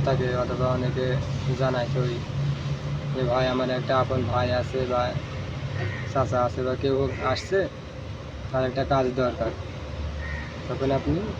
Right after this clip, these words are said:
আপনার বন্ধু বান্ধবের কাছে বা কারোর কাছে বললে তখন কাজের ব্যবস্থা করে দিতে পারে। এই জন্য আমি বলছি যে আপনারা কোম্পানির ভিসায় আসেন, তাহলে আপনাদের জন্য ভালো হবে,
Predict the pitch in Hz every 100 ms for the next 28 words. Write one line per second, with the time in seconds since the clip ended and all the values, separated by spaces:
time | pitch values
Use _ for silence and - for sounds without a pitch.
0 | - - - - - - - - - -
1 | - - - 131 127 127 131 135 139 135
2 | 139 139 131 135 131 127 127 127 135 135
3 | 139 147 180 170 135 131 127 - - -
4 | - - - 139 135 123 120 - 139 143
5 | 131 117 113 113 139 143 - - - -
6 | - - - - - - 131 120 127 131
7 | 131 131 143 - - - 127 127 127 -
8 | 156 214 - - - - - - - -
9 | - - - - - - 123 123 123 131
10 | 127 143 - - - - - - - -
11 | - - 147 139 135 131 127 - 135 123
12 | 123 135 139 131 170 208 - - 139 135
13 | 135 131 127 135 135 139 123 127 131 139
14 | 147